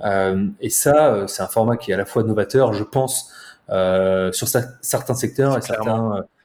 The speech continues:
Speaker 1: voilà, et c-, et certains, euh, certains business. Donc, euh, donc, euh, donc, faut bien réfléchir, comme je l'ai déjà dit, à, à vraiment, bah, au persona et, et où se trouve ton audience, bah, c'est là où tu produiras, en fait, tes contenus.
Speaker 2: Mais franchement, t'as, t'as super bien répondu et ça me fait penser à plein d'idées, là, comme ça, que j'ai pas pensé. Mais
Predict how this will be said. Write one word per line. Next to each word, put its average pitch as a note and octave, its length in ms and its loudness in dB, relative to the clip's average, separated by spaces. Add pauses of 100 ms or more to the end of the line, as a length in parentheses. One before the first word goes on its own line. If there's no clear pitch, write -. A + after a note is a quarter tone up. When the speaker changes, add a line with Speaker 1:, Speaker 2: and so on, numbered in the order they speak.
(340)
Speaker 1:
voilà, G#2+ 160 2
et F#2+ 60 0
c-, A2 160 0
et - 40 -4
certains, A2 640 0
euh, F#2 220 -2 (400)
certains - 300 -4
business. A#2 320 2
Donc, G#2 240 -4
euh, G2 120 0 (400)
donc, - 200 -8
euh, A2 80 4
donc, A2 160 0
faut C3+ 120 2
bien C#3+ 180 6
réfléchir, C#3+ 500 0
comme A#2 120 0
je G#2+ 60 0
l'ai A2+ 80 0
déjà A2 160 0
dit, B2+ 240 2
à, G#2 140 2 (320)
à G#2 80 -2
vraiment, A#2+ 420 2
bah, G2 400 2
au G#2+ 60 2
persona A#2 680 0
et, G2+ 140 2 (300)
et - 140 -2
où E3 100 4
se - 100 -2
trouve - 180 -2
ton C3 160 0
audience, B2+ 380 0
bah, G#2 80 0
c'est - 160 -4
là A#2 120 4
où A#2+ 100 0
tu A2 380 -10
produiras, A2 360 0
en A2+ 60 2
fait, G#2+ 180 -4
tes - 80 -14
contenus. - 260 -18
Speaker 2:
Mais A2 60 -14
franchement, A#2 240 -8
t'as, A2 200 -6
t'as G#2 120 -16
super A#2 240 -10
bien A#2 100 -4
répondu B2+ 380 -6
et G#2+ 120 -6
ça - 140 -10
me G#2+ 60 -8
fait A2+ 100 -6
penser A2 220 -2
à A2+ 80 4
plein C3 240 0
d'idées, B2+ 300 2
là, A2+ 140 2
comme A2 160 -6
ça, C3+ 120 0
que A2+ 80 -8
j'ai A2+ 80 -4
pas G#2+ 100 0
pensé. A2+ 260 -2
Mais A2 180 -2